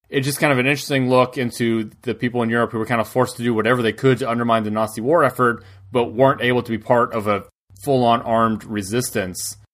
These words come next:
And similar to what we'll talk to when we talk about when we get to Battle of Algiers.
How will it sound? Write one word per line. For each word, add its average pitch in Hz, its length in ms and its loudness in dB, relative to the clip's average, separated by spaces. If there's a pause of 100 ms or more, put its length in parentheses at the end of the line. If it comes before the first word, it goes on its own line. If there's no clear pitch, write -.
(160)
And 107 560 -2
similar 165 240 0
to 127 40 4
what 117 100 4
we'll 113 80 -2
talk 120 240 2
to 123 140 0
when 117 80 0
we 120 180 -4
talk 117 220 0
about 113 200 4
when 110 100 -2
we 113 80 0
get 110 300 -2
to 117 280 2
Battle 107 280 2
of 107 80 0
Algiers. 104 720 -2